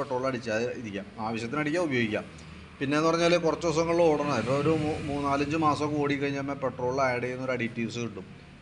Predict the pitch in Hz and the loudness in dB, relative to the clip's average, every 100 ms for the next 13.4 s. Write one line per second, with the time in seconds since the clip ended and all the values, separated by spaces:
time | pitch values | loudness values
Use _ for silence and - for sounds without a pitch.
0 | - 120 165 175 165 - 156 139 143 139 | -2 2 4 2 0 -8 -4 0 2 2
1 | 147 151 151 151 151 143 151 143 139 143 | 2 2 2 2 2 2 0 0 2 2
2 | 139 131 131 127 131 135 143 143 139 143 | 2 0 0 -2 0 0 0 0 -2 -2
3 | 139 135 139 131 123 123 120 131 120 135 | -2 -2 2 4 4 2 0 -2 0 -4
4 | - - - - 135 156 147 143 156 - | -8 -18 -14 -6 0 2 2 2 -2 -6
5 | 131 127 120 120 135 135 135 135 139 - | -2 0 -2 -2 0 2 2 -2 -4 -2
6 | 131 127 131 131 127 139 120 110 101 107 | 0 0 0 0 -2 -4 -2 -2 -2 -2
7 | 143 147 143 135 143 147 110 - - - | -2 2 2 2 2 2 0 -6 -16 -18
8 | - 117 120 131 131 139 135 135 135 117 | -4 -2 0 -2 0 0 0 0 0 0
9 | 120 135 156 - 127 127 127 139 131 131 | -2 -4 -6 -8 -8 -2 -2 -2 -2 -2
10 | 127 131 135 131 131 127 117 113 117 120 | -2 0 0 -2 -2 -2 -2 -4 -8 -8
11 | 120 117 117 110 110 98 98 - - - | -6 -6 -6 -4 -4 -6 -12 -18 -20 -20
12 | - - - 110 123 131 120 117 117 104 | -20 -10 -8 -2 0 2 0 -2 -2 -2
13 | 110 101 95 107 | -6 -6 -6 -6